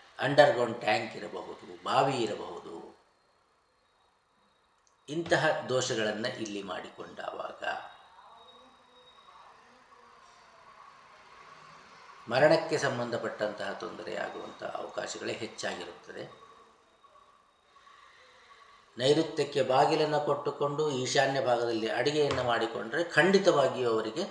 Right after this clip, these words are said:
ಹೃದಯಾಘಾತವಾಗುತ್ತದೆ. ತಪ್ಪಿನ ತೀವ್ರತೆ ಎಷ್ಟಿರುತ್ತದೆಯೋ ಆ ರೀತಿಯ ತೊಂದರೆಗಳು ಅಲ್ಲಿ ವಾಸಿಸುತ್ತಿರುವಂತಹವರಿಗೆ ಬರುತ್ತದೆ.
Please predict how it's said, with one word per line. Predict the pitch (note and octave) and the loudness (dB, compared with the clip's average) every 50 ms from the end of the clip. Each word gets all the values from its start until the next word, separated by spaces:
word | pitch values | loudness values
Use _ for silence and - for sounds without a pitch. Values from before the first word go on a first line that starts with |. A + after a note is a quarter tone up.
| - - - - - | -8 -16 -20 -12 -8
ಹೃದಯಾಘಾತವಾಗುತ್ತದೆ. | - B2 B2 D3 C#3 C3 B2 A2+ G#2+ F#2+ - - C3+ B2+ G#2 F#2 - - - - - - - - - - _ _ _ _ _ _ _ _ _ _ _ _ _ _ _ _ _ _ _ _ _ _ _ _ _ _ _ _ _ _ _ _ _ _ | -4 2 4 6 6 6 4 2 0 -2 -2 0 0 2 2 2 0 -4 -10 -12 -16 -16 -18 -20 -20 -20 _ _ _ _ _ _ _ _ _ _ _ _ _ _ _ _ _ _ _ _ _ _ _ _ _ _ _ _ _ _ _ _ _ _
ತಪ್ಪಿನ | - E3 E3 D#3+ - - G#3 G3+ G#3 G3+ G3 - | 4 4 4 4 2 2 4 6 6 6 6 4
ತೀವ್ರತೆ | E3+ E3 D#3+ D#3 - - D#3+ D3 | 4 4 4 4 4 2 2 2
ಎಷ್ಟಿರುತ್ತದೆಯೋ | C3 C3 D3+ D3 - - E3+ E3 D3+ C#3+ - - - A2+ G2 F#2+ F#2 G2 A#2 - - - - - | 2 4 2 2 2 4 4 4 4 2 0 -2 -2 -2 -2 -2 -2 -2 -2 0 -2 -2 -2 2
ಆ | A2+ B2 C#3+ E3+ | 6 8 10 10
ರೀತಿಯ | E3+ E3+ F3 E3+ E3+ E3+ E3 D#3 D3 | 10 8 8 6 4 2 0 0 0
ತೊಂದರೆಗಳು | - - B2 A#2+ B2 B2 A#2+ A2 G#2 F#2 F#2 G2+ B2 D#3 F#3+ G3+ | 0 0 -2 -2 -2 -2 -2 -2 -2 -2 -2 -2 -2 -2 -2 -4
ಅಲ್ಲಿ | - - - A2+ A#2 A#2 A#2 A2+ | -6 -8 -6 -4 -4 -2 -2 0
ವಾಸಿಸುತ್ತಿರುವಂತಹವರಿಗೆ | G#2 G#2+ A#2 - - - - C#3 C3+ C#3 - - - B2 A2+ A2 G#2+ G#2 G#2 F2+ - F#2+ F#2 F2+ F2+ F2+ G2+ C#3 D#3 | 2 6 6 6 6 6 2 -2 -4 -6 -8 -8 -6 -2 -2 0 0 -2 -4 -6 -8 -6 -6 -6 -6 -6 -6 -4 -4
ಬರುತ್ತದೆ. | D3 A2+ - - - - - - - - - - | -4 -4 -4 -6 -8 -12 -14 -14 -14 -16 -20 -20